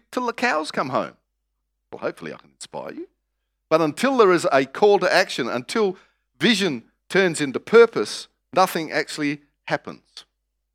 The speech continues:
Purpose is a path to meaning so that I can't be the end.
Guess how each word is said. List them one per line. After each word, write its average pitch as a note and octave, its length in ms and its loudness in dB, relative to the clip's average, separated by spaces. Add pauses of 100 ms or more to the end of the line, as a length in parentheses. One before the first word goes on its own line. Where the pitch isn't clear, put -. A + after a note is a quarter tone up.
(2250)
Purpose A3 420 4
is E3+ 120 -4
a F3 40 -2
path F#3 440 -2
to C3+ 80 -6
meaning A#2+ 460 -4 (540)
so A2+ 80 -4
that - 120 -4
I D#3+ 120 6
can't C3+ 340 -2
be A#2+ 120 -4
the G2+ 220 -4
end. D#2+ 260 -14